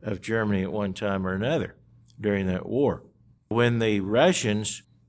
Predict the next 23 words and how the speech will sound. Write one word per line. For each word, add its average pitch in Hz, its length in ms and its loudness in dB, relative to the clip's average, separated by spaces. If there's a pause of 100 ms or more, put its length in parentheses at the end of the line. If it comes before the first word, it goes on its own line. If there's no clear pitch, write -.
(240)
came 131 300 -2
into 113 240 0
Germany 110 560 0
toward 107 320 0
the 95 200 -6
end 151 220 -2
of 117 140 -2
the 101 100 -2
war, 98 360 0
there 104 160 2
were 98 200 -2
six - 380 -4
million 95 400 -4 (640)
Russians, - 680 2 (600)
and 110 360 2
many 117 340 0
millions 113 560 0
of 92 120 -8
Russians 101 460 -2
had 101 100 -4
already 123 320 4
been 117 300 -6
killed 147 480 -2